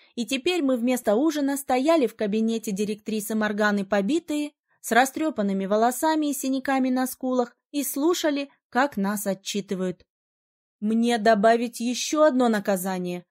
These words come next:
Вы понимаете, что будет, если его высочество узнает о драке? Я не могу вас прикрыть, как бы ни старалась.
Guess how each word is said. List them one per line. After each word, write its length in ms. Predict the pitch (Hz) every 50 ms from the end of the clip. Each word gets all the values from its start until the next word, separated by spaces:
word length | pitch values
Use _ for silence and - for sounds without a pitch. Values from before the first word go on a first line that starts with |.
| _ _
Вы 240 | - 247 233 254 254
понимаете, 800 | 247 247 247 247 254 254 254 262 277 277 269 247 233 - 233 220
что 280 | - - - 240 226
будет, 440 | 196 190 233 294 277 208 196 190 - - - _
если 320 | - 185 214 220 214 - 208
его 220 | 214 202 226 226
высочество 760 | 208 220 208 - - 285 285 277 - 214 202 - 214 208 - -
узнает 540 | 240 226 196 202 220 226 233 233 233 233
о 80 | 247 240
драке? 500 | 220 226 240 233 226 214 - 202 180 170 _ _ _ _ _ _ _ _
Я 240 | - 240 226 269 269
не 140 | 269 269 277
могу 360 | 269 269 262 247 208 240 277
вас 240 | 262 247 269 269 -
прикрыть, 540 | - - 262 254 - 240 247 240 202 - - _ _ _ _
как 260 | - 247 247 262 254
бы 100 | 233 277
ни 120 | 269 269
старалась. 680 | 277 - - 277 269 277 254 220 196 185 180 185 - -